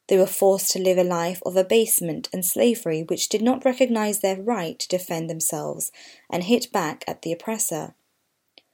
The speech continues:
Some two centuries of such an abject way of life had virtually robbed them of their upright, noble human qualities.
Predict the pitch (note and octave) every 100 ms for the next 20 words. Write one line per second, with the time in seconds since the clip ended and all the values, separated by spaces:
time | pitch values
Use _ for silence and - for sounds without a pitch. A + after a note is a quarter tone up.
0 | _ _ _ _ - D4+ D4 D4 D4+ C4+
1 | C4 A#3+ - A#3 G#3+ G3 - F#3+ - F#3+
2 | - F#3 F3+ - E3+ - - F3+ E3+ E3+
3 | D#3+ D#3 D#3+ - F#3 F3 G3 - - F#3
4 | F3 G#3 A3 - D#3+ D#3 - F3 F3+ -
5 | - - F#3+ - F3+ E3 D#3+ E3+ - E3+
6 | D#3 - G3+ F#3+ - D3 D3+ -